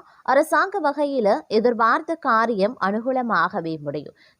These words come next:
தந்தையுடன் ஏற்பட்டிருந்த மன வருத்தங்கள் நீங்க பெறுவீங்க. தந்தையிடம் எதிர்பார்த்த உதவியும் கிடைக்க பெறுவீங்க. பழைய கடன்கள் விஷயத்துல சற்று எச்சரிக்கையாக இருக்கிறது நல்லது.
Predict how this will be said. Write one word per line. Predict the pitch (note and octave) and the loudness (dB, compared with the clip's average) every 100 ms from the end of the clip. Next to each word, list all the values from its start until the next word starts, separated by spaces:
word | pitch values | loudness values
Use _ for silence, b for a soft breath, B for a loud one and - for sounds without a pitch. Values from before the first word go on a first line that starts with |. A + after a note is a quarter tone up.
| C4 | 0
தந்தையுடன் | C#4 D4+ D4+ F#3+ E3 - | 0 2 0 2 0 -2
ஏற்பட்டிருந்த | G#3 A3+ A#3 C4+ - B3+ A#3 G#3+ | 0 0 2 -2 0 2 2 2
மன | G3+ G3 | 0 0
வருத்தங்கள் | A3+ F#3 G#3 A3+ G#3+ F#3 E3+ | 2 2 0 -2 0 0 0
நீங்க | D#3+ F3+ F#3+ - | -2 -4 -4 -2
பெறுவீங்க. | E3 D3+ D#3 - C4 - _ - | -2 -2 -4 -4 -4 -6 _ -2
தந்தையிடம் | D#4 D4 D#4+ D4+ C#4+ F#4 E4+ | 0 2 2 2 0 -2 0
எதிர்பார்த்த | D4 C#4 A#3 A3 E4+ F4 | 0 2 2 2 2 0
உதவியும் | C#4+ A#3 B3 G#3 F3+ A3+ | -2 0 0 0 -4 -4
கிடைக்க | G#3 E3+ F3 - | -4 -4 -6 -6
பெறுவீங்க. | D3+ C#3+ C#3+ D3+ - b b | -6 -6 -8 -8 -10 b b
பழைய | b D4+ D#4 F4 | b 2 4 0
கடன்கள் | F4 C4 A#3+ C4+ C#4 | 0 2 2 2 -2
விஷயத்துல | G3+ G#3 A3+ A3+ G#3+ F3+ D#3+ D4+ | -2 -4 0 0 0 0 2 0
சற்று | D4+ A3+ - C#4 | -2 -6 -6 -4
எச்சரிக்கையாக | A3 G#3 C#4+ D#4 D#4 C4+ A3+ A3+ C4 | -4 -4 -4 -6 -4 0 2 2 0
இருக்கிறது | G3+ G3 G#3+ G3 F#3 | -2 -4 0 0 0
நல்லது. | E3 D#3 D3 G#3 | -2 -2 -2 -2